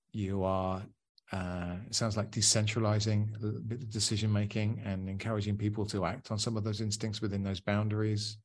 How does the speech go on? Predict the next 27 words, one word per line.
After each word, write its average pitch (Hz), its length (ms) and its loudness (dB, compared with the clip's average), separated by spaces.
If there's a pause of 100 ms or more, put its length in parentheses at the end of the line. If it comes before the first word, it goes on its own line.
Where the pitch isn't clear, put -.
(600)
So 107 200 4
tweaking 127 540 4
those 98 180 6
boundaries, 101 560 4
I 98 80 2
guess, 98 260 0
is 101 160 0
a, 92 280 4 (800)
almost 98 280 -2
like 101 160 2
a 104 40 6
living 101 300 6
document 101 500 0 (100)
experience, 104 760 2
right? 92 260 0
You've 101 120 -2
gotta 95 280 2 (680)
test 139 240 6
stuff - 240 2
and 101 100 0
take 117 160 0
some 98 180 2
risks 139 420 6
there, 80 200 -2
which - 400 2
really 135 360 4
sounds 135 420 2